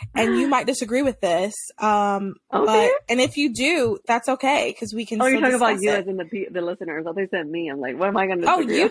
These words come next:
Speaker 1: too. You might
Speaker 2: Okay.
Speaker 1: disagree. Yeah,
Speaker 2: Mm,
Speaker 1: yeah.
Speaker 2: I'm excited.
Speaker 1: Okay, so I'm going to say this, and then, um, you know what? You will discuss it.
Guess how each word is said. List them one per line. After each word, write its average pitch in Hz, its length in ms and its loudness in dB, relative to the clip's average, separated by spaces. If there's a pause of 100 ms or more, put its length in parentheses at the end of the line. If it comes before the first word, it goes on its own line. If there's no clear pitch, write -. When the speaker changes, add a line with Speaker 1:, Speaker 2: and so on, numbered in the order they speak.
Speaker 1:
too. 233 540 0
You 311 340 0
might - 280 2
Speaker 2:
Okay. - 0 -
Speaker 1:
disagree. 202 760 -2
Yeah, 269 380 0
Speaker 2:
Mm, - 40 0
Speaker 1:
yeah. 277 340 0 (180)
Speaker 2:
I'm 202 100 2
excited. 294 320 0
Speaker 1:
Okay, 190 320 2
so 240 600 0 (360)
I'm 247 240 2
going 294 200 2
to 311 100 0
say 220 260 2
this, 226 260 0 (400)
and 226 200 0
then, 208 340 2
um, 202 500 -2 (100)
you 220 160 -2
know 214 160 0
what? 214 340 -2
You 214 460 -6 (720)
will 214 240 2
discuss - 400 -6
it. - 60 -4